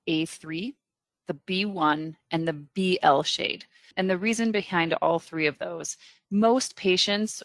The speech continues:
when they're doing a smile makeover, want to be in that brighter,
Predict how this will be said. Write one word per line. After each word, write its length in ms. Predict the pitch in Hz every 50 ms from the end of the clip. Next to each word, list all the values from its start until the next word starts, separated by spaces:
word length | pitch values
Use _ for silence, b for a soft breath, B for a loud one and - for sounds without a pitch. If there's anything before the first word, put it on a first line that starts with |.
| - -
when 140 | 180 180 175
they're 100 | 170 165
doing 320 | 151 - 180 185 180 175
a 40 | 170
smile 360 | - - - 165 156 160 156
makeover, 760 | 156 151 151 151 147 - - 202 202 202 220 233 240 247 247 302 - _ - 185 156
want 300 | 156 175 180 175 185 -
to 180 | - - 175 147 - _ _
be 360 | - 156 147 139 139 135 - -
in 180 | - 165 156 147
that 260 | 147 143 135 143 -
brighter, 540 | - 147 143 131 131 135 127 117 113 120